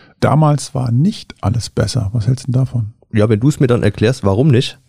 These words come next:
Speaker 1: Ja, mal gucken, was
Speaker 2: Ja.
Speaker 1: mal rauskommt. Ja. <laughs> Gut, und dann hätten wir aber noch einen Tipp, oder? Also einen Trick siebzehn.
Speaker 2: Ich hab schon einen.
Speaker 1: Okay, dann gebe ich jetzt noch einen zum Besten.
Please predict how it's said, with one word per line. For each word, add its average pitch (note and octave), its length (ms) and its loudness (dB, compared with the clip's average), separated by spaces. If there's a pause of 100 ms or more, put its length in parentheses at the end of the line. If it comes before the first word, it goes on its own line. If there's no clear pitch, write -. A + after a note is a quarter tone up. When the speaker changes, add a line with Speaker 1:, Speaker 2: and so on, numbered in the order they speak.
(200)
Speaker 1:
Ja, F3+ 380 4
mal C3+ 160 2
gucken, - 300 0
was A#2 120 2
Speaker 2:
Ja. A#2+ 80 2
Speaker 1:
mal B2 80 2
rauskommt. C#3 560 0
Ja. C#3+ 260 0
<laughs> - 40 -14 (1000)
Gut, A3+ 220 4
und C3 100 2
dann A#2+ 140 4
hätten A#2+ 220 4
wir - 80 2
aber C3 180 0
noch C3+ 100 0
einen C3 120 2
Tipp, A#3 200 -2
oder? C#3+ 320 -2
Also A#2+ 200 0
einen A#2 380 0
Trick - 180 -4
siebzehn. B2 480 -2 (100)
Speaker 2:
Ich B2 160 -2
hab E3 140 0
schon A#2 160 0
einen. B2 360 0
Speaker 1:
Okay, E3 320 2
dann C#3 440 4
gebe D3+ 180 4
ich C#3 60 0
jetzt D3+ 160 2
noch B2+ 120 0
einen C#3 340 2
zum C3 160 0
Besten. A#2+ 340 -2